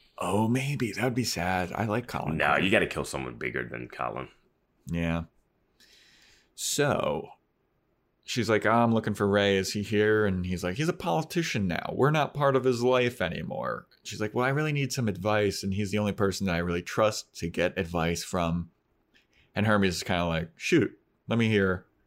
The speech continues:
Speaker 1: what you got going on."
Speaker 2: Mm-hmm.
Speaker 1: Then she explains the situation about, like, "I got offered a job in Tokyo, but there's this guy that I really like, and he wants me to stay." And Colin Quinn's like, "Shut up. Enough with this.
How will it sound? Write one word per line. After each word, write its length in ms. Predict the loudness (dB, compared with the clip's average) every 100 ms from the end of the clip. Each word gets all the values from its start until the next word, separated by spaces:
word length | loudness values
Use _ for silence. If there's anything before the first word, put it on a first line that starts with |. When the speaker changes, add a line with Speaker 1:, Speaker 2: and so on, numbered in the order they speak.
| _
Speaker 1:
what 160 | -4 0
you 80 |
got 160 | 0 0
going 220 | -2 -2
on." 240 | -2 -4 -6 -12
Speaker 2:
Mm-hmm. 200 | -12 -12 -16 -20 -20 _ _ -20 _
Speaker 1:
Then 140 | 0
she 140 | 2 2
explains 320 | 4 4 4
the 40 | 2
situation 600 | -2 2 4 4 2 0
about, 300 | 2 2 2
like, 240 | 0 0
"I 80 | 0
got 140 | 0 0
offered 300 | 0 0 -2
a 40 |
job 260 | 0 -2 -2
in 100 | -2
Tokyo, 640 | 2 2 2 0 2 4
but 160 | 2 0
there's 200 | -4 -4
this 140 | -6
guy 380 | 0 2 2 2
that 160 | 2 0
I 60 |
really 340 | 2 2 2 2
like, 500 | 2 0 -2 -4 -4
and 240 | -2 -4
he 160 | -2 0
wants 260 | 0 -2
me 60 | -6
to 80 | -8
stay." 580 | -2 0 0 -2 -6 -10 _ _ _ _ _ -10
And 80 | 0
Colin 220 | 2 2
Quinn's 260 | 0 0 2
like, 160 | 0
"Shut 320 | 0 2 6 6
up. 300 | 4 2 -6 -18 -20 _ _ _ _ -2
Enough 340 | 2 2 2
with 140 | -2 0
this. 520 | 0 0 -2 -6 -12